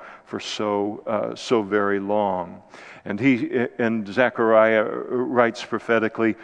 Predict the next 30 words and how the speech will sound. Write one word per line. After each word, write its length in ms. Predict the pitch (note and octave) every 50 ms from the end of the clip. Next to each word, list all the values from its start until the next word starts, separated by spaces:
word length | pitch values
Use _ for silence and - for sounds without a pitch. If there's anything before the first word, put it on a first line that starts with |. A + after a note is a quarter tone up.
| - - - -
"Open 360 | D3+ D#3+ F3 E3 - F3 E3
your 200 | D3+ D3 D3 C#3
doors, 560 | A#2+ G2+ B2+ C#3 C#3 D3 D3 C#3+ C3+ A#2 - B2+
O 100 | A2+ G#2
Lebanon, 800 | F#2+ G2 G#2+ G#2 G2+ A2 A2 G2 G2 F#2+ F2+ F2+ F#2+ F#2+ G#2 - - - - - - -
that 140 | A2+ A2+ -
fire 580 | - - - C3+ C#3 D3+ D3+ C#3+ C3+ B2+ A#2
may 380 | A2 A2 A2+ G#2+ G#2+ A2 G#2+ A2
devour 720 | - - A#2 - D3 F3 E3+ A#2+ A#2+ B2+ C3+ C3+ C3 B2
your 220 | B2 A#2+ A#2 A2+ A2
cedars. 600 | - - - C3+ B2+ A#2+ A2+ G#2+ G#2+ F#2+ F2+ G2+
Wail, 460 | G2 F#2 A#2+ C3+ C#3+ D3+ D#3 D#3 D#3
O 300 | D3+ C#3+ C3 B2 A#2 A#2
Cypress, 640 | - - - - A#2+ G#2+ G#2 - - - A2 G2+
for 220 | - - - A#2+ A2
the 100 | G#2+ A2+
cedar 560 | - - - - C3+ B2+ B2 A#2 B2+ A#2+ A2 - - - - - -
has 180 | B2 A#2 -
fallen, 580 | - - - C3+ B2+ C3 B2+ A#2+ A2 G#2+ G2+ G2
because 480 | G#2 A2+ G#2+ - B2 A#2+ A#2 G#2+ - - - - - -
the 80 | A#2+
mighty 480 | A2+ A#2+ A#2+ C3 C#3 D3 D3 B2+ C#3 B2
trees 480 | - - - C#3+ C3 C3 C3 A#2+ - A#2
are 140 | B2+ A2
ruined. 480 | G2+ G#2+ B2+ C3+ C3 B2 A2+ G#2+ G#2 G2
Wail, 560 | G2 G2+ A#2+ C#3 D3+ D#3 D#3+ D#3+ D#3 D3+ C3
O 180 | A#2+ A#2 B2 -
oaks 360 | - B2 A#2 A2+ - - -
of 160 | A#2 G2+ F#2+ F#2
Bashan, 640 | A#2 A#2 A2+ G2+ - - - A#2 G#2+ G2+ G2 F#2+